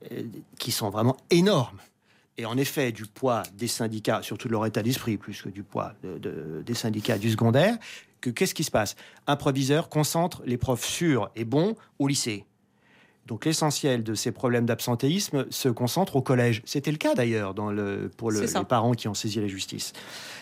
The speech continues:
Speaker 1: C'était des, des cours dans quatre matières différentes où il y avait des absences. Français, mathématiques, histoire géo, espagnol, d'après ce que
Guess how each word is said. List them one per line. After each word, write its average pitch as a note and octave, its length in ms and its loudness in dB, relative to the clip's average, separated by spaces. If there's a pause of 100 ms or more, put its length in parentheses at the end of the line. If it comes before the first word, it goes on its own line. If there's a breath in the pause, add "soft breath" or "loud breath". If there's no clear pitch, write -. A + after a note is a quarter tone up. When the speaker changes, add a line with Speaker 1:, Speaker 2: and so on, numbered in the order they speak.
Speaker 1:
C'était B2+ 600 2
des, A#2+ 160 0
des A#2 60 0
cours G3+ 180 4
dans A#2 120 2
quatre G#3+ 260 0
matières F3 280 2
différentes D3 600 0 (120)
où A#2 80 -6
il A2 60 -4
y - 20 -2
avait A2 160 -2
des G#2+ 160 -2
absences. G2+ 400 -6
Français, D3+ 460 2
mathématiques, C3 580 2
histoire B2 300 2
géo, D#3 240 4
espagnol, A#2 500 -2
d'après A2 300 -14
ce - 100 -10
que - 80 -12